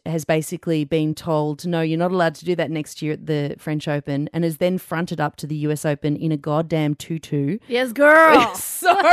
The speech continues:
Speaker 1: good. To which she said, quote, uh, when she teamed up with the fashion designer who worked with her on it,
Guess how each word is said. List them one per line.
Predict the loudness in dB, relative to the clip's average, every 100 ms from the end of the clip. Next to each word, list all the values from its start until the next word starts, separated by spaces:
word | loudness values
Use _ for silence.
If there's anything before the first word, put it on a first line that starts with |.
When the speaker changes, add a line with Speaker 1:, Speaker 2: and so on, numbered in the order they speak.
| 10 8
Speaker 1:
good. | 4 6 8 6 4 0 -2 -6 -2
To | 0
which | 2 0
she | -2 -4 -4
said, | -2 0 2 0
quote, | 0 2 2 0 -8 -16 _ _ _ -2
uh, | 2 4 2 0
when | -2 -2
she | -4
teamed | 2 2 6
up | 4 4
with | 2 -2
the | 0 -2 -2 -8
fashion | -4 -4 -2 -6
designer | -2 -2 0 0
who | -2 -2
worked | -2 -4 -2
with | -4
her | -2
on | -2
it, | -2 -4